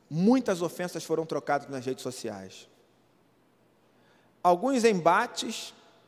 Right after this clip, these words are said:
até no grupo da igreja. Mas se as pessoas tivessem cuidado dos seus pensamentos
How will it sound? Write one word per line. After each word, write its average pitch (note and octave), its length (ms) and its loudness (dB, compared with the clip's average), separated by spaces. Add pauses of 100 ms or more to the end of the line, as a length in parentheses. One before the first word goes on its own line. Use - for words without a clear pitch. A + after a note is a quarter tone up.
(640)
até G#3+ 400 2
no D4 140 -6
grupo A#3+ 260 -6
da A#3+ 80 6
igreja. C3+ 480 0 (4000)
Mas A3 200 2
se - 140 0
as E4 100 0
pessoas A3 320 2
tivessem G3 320 0
cuidado C#3+ 520 2
dos B2 100 -10
seus C#3+ 140 -4
pensamentos B2 840 -6